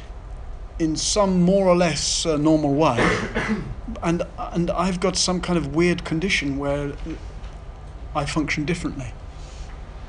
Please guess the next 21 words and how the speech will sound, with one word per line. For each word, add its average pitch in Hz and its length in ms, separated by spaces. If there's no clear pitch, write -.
And 170 80
again, 170 640
I 160 40
realise 190 420
that 170 120
doesn't 170 260
stand 165 380
up. 208 140
Hopefully 135 420
we 135 140
all 240 160
realise 127 320
that 131 120
doesn't 139 260
stand 135 360
up 196 240
philosophically. - 800
But 170 160
the 160 80
sense - 580
that 165 140